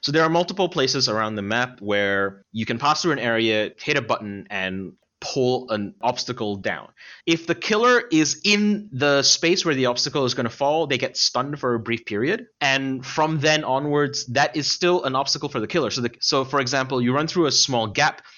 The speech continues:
and then you pull a pallet down and it falls vertically, uh, sorry, diagonally across the space. The killer can no longer walk through it. If the killer was there, he gets stunned. But in the future, survivors can, like, slide over the pallet, whereas the killer can't. They have to go around complete. So there is a one-use mechanic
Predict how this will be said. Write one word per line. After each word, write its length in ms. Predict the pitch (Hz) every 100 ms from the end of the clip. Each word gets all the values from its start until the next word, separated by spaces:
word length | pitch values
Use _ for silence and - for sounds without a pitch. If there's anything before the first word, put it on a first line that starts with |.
| -
and 140 | 147
then 160 | 147 147
you 100 | 135
pull 260 | 131 160 131
a 20 |
pallet 340 | 127 151 135
down 220 | 110 98 92
and 100 | 123
it 100 | 123
falls 340 | - 135 135
vertically, 540 | - 135 131 131 113 -
uh, 80 | 123
sorry, 180 | 147 127
diagonally 540 | 117 127 143 135 123
across 300 | 110 127 117
the 60 | 104
space. 440 | - - - - -
The 60 |
killer 220 | 131 180 180
can 140 | 156
no 100 | 143
longer 240 | 139 127
walk 160 | 120 104
through 160 | 139 104
it. 40 |
If 80 | 117
the 80 | 123
killer 180 | 170 156
was 140 | 131
there, 160 | 135 190
he 60 |
gets 180 | 147 -
stunned. 380 | - 135 180 233 -
But 160 | 202
in 140 | 226 240
the 100 | 208
future, 600 | 175 185 233 247 247 -
survivors 540 | - 170 156 175 196 208
can, 180 | 190 156
like, 240 | 139 135 - -
slide 600 | - - 143 147 143 123
over 420 | 127 131 156 170 170
the 80 | 151
pallet, 320 | 160 185 208 -
whereas 400 | 123 123 123 117
the 80 |
killer 240 | 123 151 131
can't. 420 | 131 - 127 101
They 60 | 101
have 160 | 113 -
to 60 |
go 160 | 107 110
around 360 | 104 104 104
complete. 340 | - 92 - -
So 540 | - - 110 104 101 -
there 180 | 127 147
is 140 | 196
a 80 | 208
one-use 640 | 160 165 175 185 - -
mechanic 480 | 156 147 151 156 -